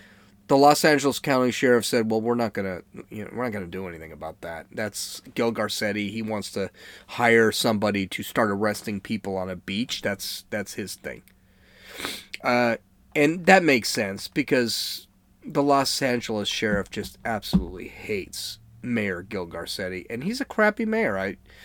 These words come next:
he could be our next senator <laughs> in California. I don't know, but he is just an asshole. The Trump administration took a pretty heavy blow.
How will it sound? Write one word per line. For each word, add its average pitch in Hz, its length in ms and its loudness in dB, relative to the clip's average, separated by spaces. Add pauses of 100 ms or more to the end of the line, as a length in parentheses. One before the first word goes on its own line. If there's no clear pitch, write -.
(280)
he 202 160 8
could 269 200 8
be 277 120 10
our 247 120 12
next 254 240 12
senator 285 580 12
<laughs> - 20 12
in 226 120 12
California. 269 720 12
I 131 120 12
don't 170 220 12
know, 131 280 8
but 131 200 2 (280)
he 202 300 2
is 107 120 -2
just - 260 2
an 80 180 -8
asshole. 92 540 -8 (540)
The 196 100 10
Trump 247 320 8
administration 165 760 8
took 123 200 0
a 120 260 6 (560)
pretty 370 220 6
heavy 151 320 6
blow. 104 480 2